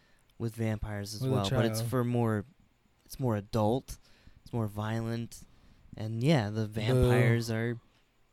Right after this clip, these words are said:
Speaker 1: monsters in it.
Speaker 2: Boo.
Speaker 1: They're more tragic.
Speaker 2: Oh, boo.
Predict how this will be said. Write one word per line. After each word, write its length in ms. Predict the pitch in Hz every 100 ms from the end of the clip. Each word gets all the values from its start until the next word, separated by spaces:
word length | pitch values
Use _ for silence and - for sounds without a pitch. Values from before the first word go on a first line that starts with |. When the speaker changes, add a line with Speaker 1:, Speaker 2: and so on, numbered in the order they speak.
| -
Speaker 1:
monsters 680 | 107 127 160 - 107 95 98
in 140 | 87
it. 180 | 87 - _ -
Speaker 2:
Boo. 220 | 120 107
Speaker 1:
They're 100 | -
more 220 | 120 117 -
tragic. 680 | - 139 131 113 90 87 - - _ _ _ 175
Speaker 2:
Oh, 260 | 160 151
boo. 540 | 151 180 165 143 131